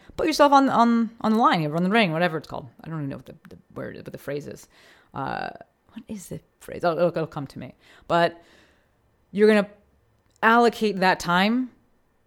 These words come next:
to your family, to whatever. So, like, for me, Ashley and I walk every Sunday. So that time is blocked off first. And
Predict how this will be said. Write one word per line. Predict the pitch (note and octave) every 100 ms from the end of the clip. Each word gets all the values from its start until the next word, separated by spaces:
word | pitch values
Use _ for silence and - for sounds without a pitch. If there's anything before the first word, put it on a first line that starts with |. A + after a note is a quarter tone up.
| _ _
to | -
your | B3+ G#3+
family, | - D#3 C#3+ C#3 A#2+ A#2
to | - A#3+ A3+ A3+ A3
whatever. | G3+ G3 E3+ D3+
So, | E3+
like, | E3
for | - A3+
me, | D4+ B3 C4 C4+ _ _ _
Ashley | - G3 G3 G#3
and | G3+
I | F#3 F3+ F3
walk | E3+ E3+ E3 E3 -
every | E3 D#3 D#3+
Sunday. | - E3+ E3 D3 - - - - -
So | F3+
that | A3 A3
time | A#3+ B3 E3+ E3 F#3 F3 _
is | E3+ D#3+
blocked | D3+ E3 D#3
off | D#3+ D3+
first. | - F3 - - _ -
And | D3 D3